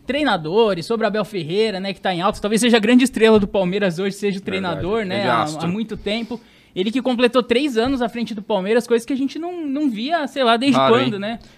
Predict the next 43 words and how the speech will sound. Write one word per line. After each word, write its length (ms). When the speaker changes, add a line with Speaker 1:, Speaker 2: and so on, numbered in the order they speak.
Speaker 1:
O 100
Felipão 460
não 140
chegou 220
a 40
completar 360
três 280
anos, 200
Speaker 2:
Eu 40
Speaker 1:
eu 40
Speaker 2:
acho 100
que 60
ele 80
chegou 240
a 20
Speaker 1:
acho, 80
Speaker 2:
completar 340
em 60
noventa 340
e 80
sete 180
a 40
Speaker 1:
mas 60
Speaker 2:
dois 180
mil, 80
ele 80
chegou 160
a 40
completar 280
três 260
anos. 500
Speaker 1:
É, 140
Speaker 2:
Na, 160
Speaker 1:
eu, 60
Speaker 2:
na, 80
Speaker 1:
eu 120
Speaker 2:
na 40
Speaker 1:
acho 80
Speaker 2:
primeira 220
Speaker 1:
que, 40
Speaker 2:
passagem 400
dele. 240
Speaker 1:
é, 280